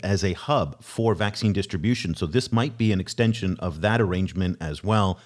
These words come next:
And using Emirates and the, the logistics operations that the Emirates has is, is probably part of that deal as well. But let's keep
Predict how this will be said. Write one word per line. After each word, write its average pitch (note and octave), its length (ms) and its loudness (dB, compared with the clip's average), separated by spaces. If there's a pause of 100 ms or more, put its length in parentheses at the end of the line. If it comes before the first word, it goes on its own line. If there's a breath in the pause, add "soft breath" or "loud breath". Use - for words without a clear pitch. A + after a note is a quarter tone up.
(300 loud breath)
And F#2 480 0
using A2 380 2
Emirates A#2 640 0
and F#2 460 0
the, E2+ 140 -4
the E2 80 -2
logistics F#2+ 480 -2
operations E2+ 680 -2 (380 loud breath)
that F#2 180 -4
the F2+ 160 0
Emirates F#2 400 -2
has C2+ 320 -4
is, C#2+ 180 -8
is F2+ 120 -4
probably G2 400 0
part F2 200 -2
of D#2+ 100 -4
that D2+ 160 -6
deal D#2+ 200 -2
as D2 80 -4
well. G#2 160 4
But A2+ 100 0
let's - 140 2
keep - 280 -2